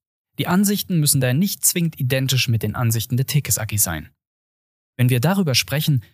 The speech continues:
dass ihr euer Geld in Finanzinstrumente, zum Beispiel Aktien oder Fonds anlegen könntet,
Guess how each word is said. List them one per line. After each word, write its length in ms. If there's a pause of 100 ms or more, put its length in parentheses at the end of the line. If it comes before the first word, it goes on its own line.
(120)
dass 140
ihr 120
euer 220
Geld 240
in 120
Finanzinstrumente, 1080 (140)
zum 160
Beispiel 340
Aktien 480
oder 220
Fonds 360
anlegen 380
könntet, 420